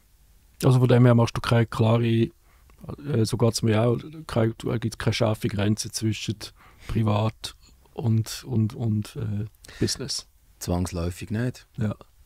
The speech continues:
Speaker 2: Weil heutzutage, wir haben es vorher schon gesagt, es ist wie eine, wie eine, wie eine, ein, ein, eine Liebesaffäre, wenn du so
Speaker 1: Mhm.
Speaker 2: willst. Du musst dir etwas machen, du musst dich präsentieren und unterm Strich verkaufst du dich selber. Wenn, wenn ich neben reinlaufe und, und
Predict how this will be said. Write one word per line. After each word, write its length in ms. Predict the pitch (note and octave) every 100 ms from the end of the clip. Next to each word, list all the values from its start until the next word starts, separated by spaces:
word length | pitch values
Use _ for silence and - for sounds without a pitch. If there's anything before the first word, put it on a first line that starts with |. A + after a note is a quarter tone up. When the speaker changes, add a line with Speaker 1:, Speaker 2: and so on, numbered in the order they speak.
| _ -
Speaker 2:
Weil 280 | F#2+ F2+ F2+
heutzutage, 720 | F#2+ - F#2+ F#2+ F2 F2 -
wir 60 | E2
haben 60 |
es 40 | -
vorher 220 | F#2 G2
schon 140 | A2+ -
gesagt, 380 | C#3 A#2 G2
es 60 | -
ist 180 | G2+ G2
wie 40 |
eine, 320 | A2+ C3 B2 A2
wie 60 |
eine, 360 | A#2+ C3 B2 A2
wie 80 | A2+
eine, 260 | B2+ A#2+
ein, 300 | A2+ A2+ A2
ein, 440 | G#2+ A2 G#2+ G#2 A2 -
eine 120 | G2+
Liebesaffäre, 1080 | G2+ G#2+ A2 A#2 A#2 A#2 - B2 G#2+ G#2 G#2+
wenn 140 | G#2+
du 60 | A2
so 120 | A#2
Speaker 1:
Mhm. 40 | A2+
Speaker 2:
willst. 220 | B2+ C3 G#2+
Du 40 |
musst 280 | G#2 G2+ -
dir 120 | G2+
etwas 260 | - A2 G2+
machen, 280 | G2 G#2 A#2
du 60 |
musst 160 | A2 G#2+
dich 120 | G#2
präsentieren 640 | - G2+ G2 - G2+ A2 - - - -
und 100 | G2+
unterm 260 | A2 G#2 G2
Strich 280 | G2+ G2
verkaufst 380 | - G#2 F#2 -
du 60 | F#2
dich 80 | -
selber. 420 | F#2+ G#2+ A#2+ A2 - _ - - - _
Wenn, 220 | G2+ G#2
wenn 260 | G#2 G#2 G#2+
ich 240 | B2 B2+
neben 260 | A#2 G#2+ G2+
reinlaufe 640 | G2+ A2+ A2+ G2+ G2+ - -
und, 220 | G2 -
und 260 | G2 F#2+